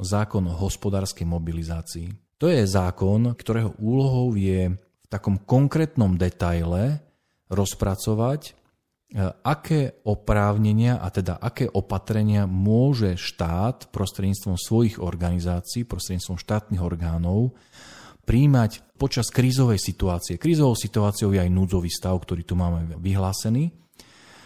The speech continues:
To znamená, že čo konkrétne môže štát počas núdzového stavu vlastne riešiť? Ako môže zabezpečovať naplňovanie tých špecifických potrieb, riešenie tých ohrození, nebezpečenstiev, prostredníctvom akých nástrojov to bude robiť,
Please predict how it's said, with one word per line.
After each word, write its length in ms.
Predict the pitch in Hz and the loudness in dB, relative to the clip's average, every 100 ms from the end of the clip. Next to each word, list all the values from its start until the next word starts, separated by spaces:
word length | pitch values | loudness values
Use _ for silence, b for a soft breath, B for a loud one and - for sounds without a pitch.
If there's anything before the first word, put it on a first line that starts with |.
| B | B
To 140 | - 107 | -6 0
znamená, 340 | 120 120 117 | 2 2 2
že 140 | 107 | 0
čo 180 | - 190 | 0 0
konkrétne 640 | - 131 117 123 120 110 | 2 2 4 2 0 2
môže 400 | 101 107 113 101 | 4 4 4 2
štát 560 | - - 92 92 - - | -2 -2 -2 -2 -4 -8
počas 340 | 104 - 92 | -8 -4 -2
núdzového 560 | 87 95 95 98 92 87 | 2 2 2 2 0 -2
stavu 320 | - 95 87 | -4 -2 -2
vlastne 600 | 85 85 - - 87 87 101 | -2 -4 -4 -4 -2 -2 0
riešiť? 640 | 98 95 87 85 - - | 2 2 0 -8 -12 -6
Ako 220 | 151 139 | 0 4
môže 580 | 113 117 143 117 98 95 B B B B - | 6 6 6 4 2 0 B B B B -4
zabezpečovať 960 | 101 110 120 - 120 131 117 104 - | 0 2 0 -2 -2 0 0 0 0
naplňovanie 720 | 101 101 110 107 107 107 95 | 0 0 2 2 4 4 2
tých 260 | - 98 - | -2 -6 -2
špecifických 640 | 123 - 120 117 - 104 | -2 0 -2 -4 -6 -10
potrieb, 560 | - 98 101 92 85 - | -4 -4 -2 -2 -2 -6
riešenie 560 | 95 92 98 95 101 92 | -6 -2 -2 0 0 0
tých 180 | - - | -4 -4
ohrození, 640 | 101 101 98 92 92 90 | 0 2 0 0 2 2
nebezpečenstiev, 1200 | 87 95 95 90 92 - 90 87 - 92 87 87 b b b b - | 2 0 0 -2 -4 -4 -4 -4 -6 -4 -2 -4 b b b b -6
prostredníctvom 560 | 110 - 110 107 95 - | -6 0 -2 0 -2 -2
akých 320 | 120 - 127 | -4 0 2
nástrojov 480 | 123 113 - 104 101 | 2 0 0 -2 0
to 60 | |
bude 240 | 95 95 92 | -2 -2 0
robiť, 480 | 92 85 87 - | 0 -2 -4 -6